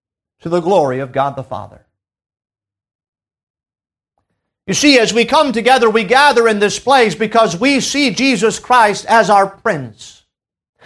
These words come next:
We live, if you would, as God's people outside of the world system.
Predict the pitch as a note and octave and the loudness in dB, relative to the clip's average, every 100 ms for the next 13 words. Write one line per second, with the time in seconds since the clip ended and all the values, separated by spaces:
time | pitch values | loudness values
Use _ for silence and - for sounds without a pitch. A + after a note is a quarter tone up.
0 | - C4 C#4+ D#4 G4 E4 D4 B3+ C4+ D4+ | -2 2 4 4 4 2 0 0 0 2
1 | D4+ B3 F3 C4 D4+ C#4+ - - D4+ A#3+ | 4 2 0 2 2 2 -2 -4 -2 0
2 | C4+ B3 C4+ D#4 D4+ - D4+ D#4 C#4+ A#3+ | 2 2 4 2 0 -2 2 4 4 4
3 | A#3+ B3+ G3+ B3 A#3 F3+ C4 D#4 C4 A#3+ | 2 2 2 2 2 2 4 6 4 2
4 | - - D#4 - - A#3+ C#3+ A#2 | 0 0 0 0 -2 -4 -6 -16